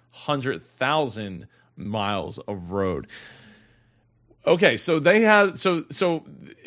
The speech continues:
Ultra Cruise better be absolutely incredible, but Ultra Cruise kinda makes me think that they're just doing more of the same, which is mapping all the roads and,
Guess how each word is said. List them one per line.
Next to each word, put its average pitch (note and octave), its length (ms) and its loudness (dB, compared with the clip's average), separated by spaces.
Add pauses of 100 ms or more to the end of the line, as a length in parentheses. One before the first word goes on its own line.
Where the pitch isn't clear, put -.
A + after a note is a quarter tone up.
(140)
Ultra A#3 300 4
Cruise F3+ 480 4
better E3+ 300 0
be C#3+ 480 2 (260)
absolutely D#3+ 640 0
incredible, D3 540 0
but B2+ 160 0
Ultra E3+ 260 -2
Cruise D#3 340 -4
kinda E3 300 -4
makes D3+ 280 -6
me C#3+ 120 -4
think C#3+ 280 -6
that C#3 300 0
they're C3 140 -2
just B2 220 -8
doing C#3 240 -2
more B2+ 280 0
of A#2 120 -4
the A#2 60 -8
same, C3+ 340 -4
which A2+ 160 -8
is G#2 160 -10
mapping A2+ 400 -4
all A2+ 180 -2
the A2 80 -10
roads B2 400 -2
and, G#2+ 240 -10